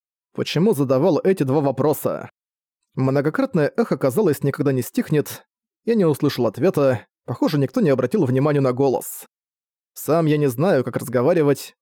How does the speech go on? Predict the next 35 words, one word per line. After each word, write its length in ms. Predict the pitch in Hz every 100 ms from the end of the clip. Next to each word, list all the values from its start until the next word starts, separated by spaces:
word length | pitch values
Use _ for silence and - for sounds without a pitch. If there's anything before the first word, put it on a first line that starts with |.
| -
поэтому 340 | 185 170 147
со 160 | - 127
временем 400 | 175 190 139 131
мне 140 | 190
начало 340 | 151 143 139
казаться, 440 | 120 131 233 - 143
что 180 | - 131
в 60 |
этой 180 | 202 131
чернеющей 520 | - 120 160 143 -
пустоте 380 | - 123 131 247
нет 180 | 190 -
ничего, 380 | 135 - 139 190
кроме 260 | 156 143
этого 240 | 135 135 127
голоса. 640 | 139 123 - - 71 - _ _ _ _ _ _ -
В 100 | 120
окружении 460 | 113 120 135 135
тьмы 260 | - 120 147
время 260 | 131 131 123
течет 280 | 113 127
незаметно. 720 | 127 113 110 160 175 143 135 - _ _ _
Возможно, 440 | 131 127 208 220 170
из-за 220 | 123 139
эха 200 | 190 143
я 100 | 135
тоже 240 | 247 139
начал 240 | 123 127 117
задаваться 420 | 117 127 120 120
вопросами, 680 | 117 - 185 147 139 131 - _ _ _
кто 300 | - - 127
я 140 | 131
и 120 | 156
где 160 | 214 143
нахожусь. 720 | 131 117 127 120 - - -